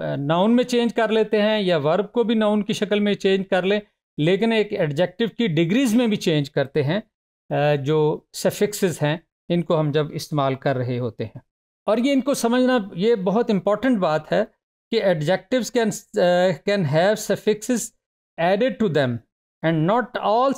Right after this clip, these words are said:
suffixes can be added to all words, यानी तमाम वर्ड्स के साथ हम सफिक्सेस या लाह के इस्तेमाल नहीं कर सकते। और additionally some suffixes can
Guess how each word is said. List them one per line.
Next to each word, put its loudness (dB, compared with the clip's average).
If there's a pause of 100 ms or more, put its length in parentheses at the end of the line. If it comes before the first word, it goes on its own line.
suffixes -4
can 0
be 0 (360)
added 2
to 2
all 2
words, 0
यानी 2
तमाम 0
वर्ड्स 0
के -2
साथ 0 (100)
हम -2 (320)
सफिक्सेस -2
या 2
लाह 2
के 2
इस्तेमाल 0
नहीं 2
कर -2
सकते। -8 (440)
और 2
additionally 2 (400)
some 0
suffixes -4
can 0